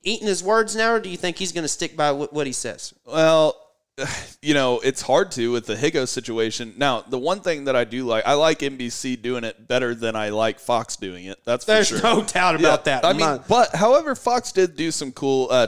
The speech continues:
Speaker 2: technology stuff. But, you know, I, I definitely like, uh, having N B C, and we'll have Maltby and
Speaker 1: W-, we
Speaker 2: all
Speaker 1: gotta,
Speaker 2: those guys.
Speaker 1: we gotta keep Joe Buck on football and baseball.
Speaker 2: Yeah.
Speaker 1: We, uh, Joe
Speaker 2: Joe
Speaker 1: Buck
Speaker 2: Buck's great. I love Joe Buck.
Speaker 1: He,
Speaker 2: But
Speaker 1: he's just not
Speaker 2: it's
Speaker 1: a,
Speaker 2: just
Speaker 1: it's not
Speaker 2: not,
Speaker 1: golf.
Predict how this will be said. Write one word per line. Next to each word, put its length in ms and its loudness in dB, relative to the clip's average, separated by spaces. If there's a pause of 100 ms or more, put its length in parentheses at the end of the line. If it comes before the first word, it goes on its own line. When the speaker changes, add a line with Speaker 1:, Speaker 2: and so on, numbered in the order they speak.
(120)
Speaker 2:
technology 720 -2
stuff. 400 -6
But, 180 2 (380)
you 120 -2
know, 200 4
I, 320 4
I 40 4
definitely 500 0
like, 400 2 (100)
uh, 200 4
having 420 -2
N 200 -8
B 180 -6
C, 420 -4
and 120 -8
we'll 120 -4
have 180 -2
Maltby 680 -2
and 280 -10
Speaker 1:
W-, 280 -12
we 80 -2
Speaker 2:
all 80 4
Speaker 1:
gotta, 140 4
Speaker 2:
those 140 -2
guys. 280 0
Speaker 1:
we 60 2
gotta 180 2
keep 240 -6
Joe 180 2
Buck 320 2
on 120 0
football 420 -2
and 80 -6
baseball. 480 -8
Speaker 2:
Yeah. 160 4
Speaker 1:
We, 80 0
uh, 60 2
Joe 240 4
Speaker 2:
Joe 140 6
Speaker 1:
Buck 80 4
Speaker 2:
Buck's 300 4
great. 440 2
I 100 6
love 320 2
Joe 160 0
Buck. 300 -2
Speaker 1:
He, 100 2
Speaker 2:
But 140 4
Speaker 1:
he's 180 -4
just 160 -2
not 160 4
Speaker 2:
it's 120 0
Speaker 1:
a, 40 -2
Speaker 2:
just 120 -2
Speaker 1:
it's 20 -2
not 160 2
Speaker 2:
not, 100 2
Speaker 1:
golf. 320 0